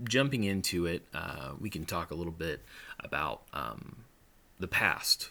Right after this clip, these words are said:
with The Grudge before we actually jump into the movie. Um, recently I was, uh,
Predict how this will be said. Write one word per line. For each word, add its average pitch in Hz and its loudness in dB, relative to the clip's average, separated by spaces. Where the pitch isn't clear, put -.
with 78 -6
The 71 -6
Grudge - -4
before 82 -6
we 69 -4
actually - -6
jump 76 -8
into 67 -10
the 76 -12
movie. 82 -8
Um, 85 2
recently 123 12
I 95 8
was, 92 6
uh, 82 2